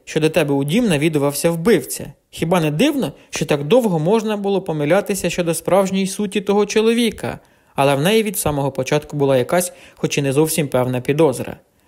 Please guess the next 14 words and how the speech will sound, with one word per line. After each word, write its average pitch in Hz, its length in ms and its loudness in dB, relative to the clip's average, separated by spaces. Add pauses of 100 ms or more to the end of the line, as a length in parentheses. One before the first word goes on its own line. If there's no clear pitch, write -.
А - 120 0
тоді 240 220 2
ще 269 160 2
та 269 120 4
дівчина, 170 560 -2 (260)
з 147 60 -2
якою 160 300 2
він 156 100 2
одружився, 143 720 -2 (260)
такого 240 320 4
низького 220 380 2
походження, 175 760 0 (260)
майже 208 340 2
повія. 214 600 0